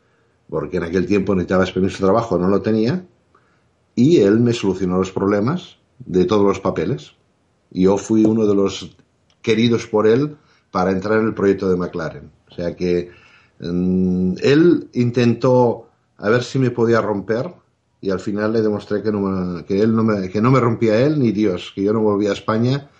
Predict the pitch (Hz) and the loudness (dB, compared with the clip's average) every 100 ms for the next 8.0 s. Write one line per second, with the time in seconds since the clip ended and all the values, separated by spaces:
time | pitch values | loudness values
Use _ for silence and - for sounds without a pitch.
0 | _ _ - 104 104 107 101 95 90 - | _ _ -6 -2 2 2 2 -2 -6 -4
1 | 110 - 127 117 98 101 95 98 98 110 | -4 0 2 2 2 0 -2 0 0 2
2 | 117 98 92 95 104 104 107 104 98 92 | 2 2 -2 -4 -2 0 0 0 -2 -2
3 | 90 90 90 92 90 87 _ _ _ _ | -4 -4 -2 -2 -4 -6 _ _ _ _
4 | _ _ _ _ _ - 98 104 98 95 | _ _ _ _ _ -6 -2 0 0 -4
5 | 92 - 87 80 76 - - - _ - | -6 -8 -6 -6 -8 -12 -20 -20 _ -4
6 | 98 98 117 117 113 123 120 117 110 - | -2 0 0 0 0 0 2 2 0 -2
7 | 110 - 104 104 - 117 131 143 185 | -4 -2 -4 -2 -2 -2 0 -2 -4